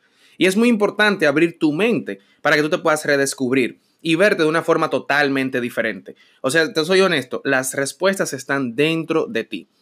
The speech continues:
Lo que sucede es que tenemos que hacernos las preguntas correctas.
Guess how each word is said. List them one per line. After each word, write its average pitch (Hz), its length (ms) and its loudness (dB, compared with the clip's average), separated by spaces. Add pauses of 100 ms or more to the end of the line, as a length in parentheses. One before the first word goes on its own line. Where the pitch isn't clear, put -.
(160)
Lo 143 120 0
que 160 80 0
sucede 175 420 2
es 165 80 0
que 156 100 0
tenemos 143 340 -4
que 151 80 -4
hacernos 139 400 -4
las 123 200 -2
preguntas 160 800 2
correctas. - 800 -8